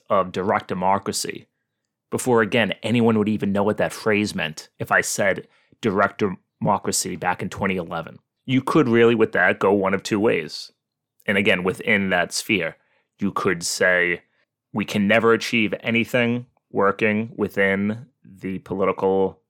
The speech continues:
bureaucracy that exists and can only do things on the outside of it." Or two,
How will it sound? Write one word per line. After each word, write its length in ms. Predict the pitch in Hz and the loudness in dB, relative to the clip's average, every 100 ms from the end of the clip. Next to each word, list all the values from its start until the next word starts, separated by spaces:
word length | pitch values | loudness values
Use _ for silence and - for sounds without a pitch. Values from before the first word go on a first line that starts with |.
| _ _ | _ _
bureaucracy 720 | - 95 98 92 101 - 98 | -2 2 4 2 -2 -4 -2
that 140 | 95 90 | 0 0
exists 680 | 90 82 90 - - - - _ _ _ - | -2 -6 -6 -6 -10 -12 -14 _ _ _ -12
and 140 | 95 | -8
can 140 | 95 - | -8 -4
only 460 | 95 92 92 90 90 | -2 0 0 -2 -4
do 220 | - 92 | -4 -6
things 300 | - 90 87 | -4 -4 -2
on 80 | 90 | -2
the 120 | 87 | -2
outside 400 | 85 - 85 82 | -4 -2 -2 0
of 100 | 85 | -2
it." 140 | 120 _ _ _ _ _ _ _ _ - | -2 _ _ _ _ _ _ _ _ 2
Or 160 | 110 | 2
two, 520 | 101 - 196 117 113 | 2 2 4 4 2